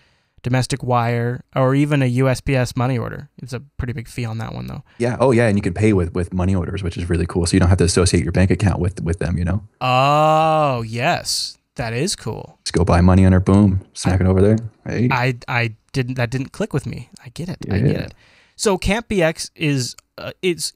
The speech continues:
Speaker 1: it's supposedly, they say they have a, they, they say that their front end is maybe a little slow, but their back end trading engine is isolated and, and,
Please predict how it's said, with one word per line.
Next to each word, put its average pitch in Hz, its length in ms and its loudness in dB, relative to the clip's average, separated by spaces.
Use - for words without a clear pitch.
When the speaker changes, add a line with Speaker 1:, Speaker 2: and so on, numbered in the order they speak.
Speaker 1:
it's 175 180 -2
supposedly, 180 540 0
they 135 140 -2
say 156 240 -2
they 127 80 0
have 120 160 -2
a, 120 120 -6
they, 135 360 -2
they 139 160 -2
say 165 160 -4
that 143 240 -4
their 139 180 -2
front 165 320 -2
end 151 380 -2
is 143 300 -6
maybe 139 180 -2
a 135 80 -2
little 143 180 0
slow, 147 320 0
but 139 140 -4
their 123 120 -4
back 139 280 -4
end 131 140 0
trading 139 260 0
engine 139 240 -2
is 120 140 -4
isolated 139 580 -4
and, 113 240 -6
and, 110 260 -6